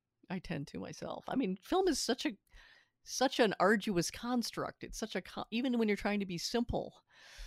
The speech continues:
at a low budget level, it's so many people and it's so much work and it's so much equipment and it's, there's, there's how you make that into just, it's just, let's just treat it as a natural,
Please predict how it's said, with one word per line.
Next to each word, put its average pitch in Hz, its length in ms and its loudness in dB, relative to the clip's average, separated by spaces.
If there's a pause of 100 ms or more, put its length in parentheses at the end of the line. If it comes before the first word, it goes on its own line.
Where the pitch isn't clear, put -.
(180)
at 185 60 -6
a 185 60 -2
low 196 180 2
budget 214 340 4
level, 139 520 -2 (100)
it's - 260 -8
so 254 200 0
many 185 180 0
people 208 400 -2
and 156 80 -4
it's - 160 -8
so 247 180 -2
much 196 240 -4
work 202 440 -6
and 180 80 -6
it's - 120 -12
so 254 200 -4
much 214 140 -8
equipment - 540 -6
and 151 120 -10
it's, - 180 -18 (240)
there's, 190 240 -8 (140)
there's 202 180 -4 (220)
how 233 260 0
you 240 160 2
make 214 220 -2
that 208 240 -2
into 202 180 0
just, 180 340 -2
it's - 160 -6
just, - 360 -10 (120)
let's 226 200 -6
just 226 180 0
treat 208 220 0
it 247 100 0
as 202 160 2
a 190 40 0 (140)
natural, - 560 -2